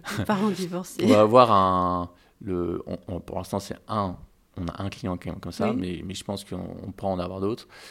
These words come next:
Speaker 2: C'est le père divorcé qui, euh, qui se retrouve du coup sans appartement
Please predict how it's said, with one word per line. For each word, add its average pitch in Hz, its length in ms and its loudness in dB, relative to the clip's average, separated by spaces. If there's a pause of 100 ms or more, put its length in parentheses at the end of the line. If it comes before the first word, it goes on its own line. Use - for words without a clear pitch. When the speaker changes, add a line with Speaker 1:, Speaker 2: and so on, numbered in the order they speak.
(140)
Speaker 2:
C'est - 200 -8
le 87 100 0
père 104 260 0
divorcé 101 640 -2
qui, 95 300 -2
euh, 87 420 0 (400)
qui 101 80 -8
se 95 80 -4
retrouve 101 320 0
du 95 120 -4
coup 95 180 -10
sans 107 240 -2
appartement 101 640 -2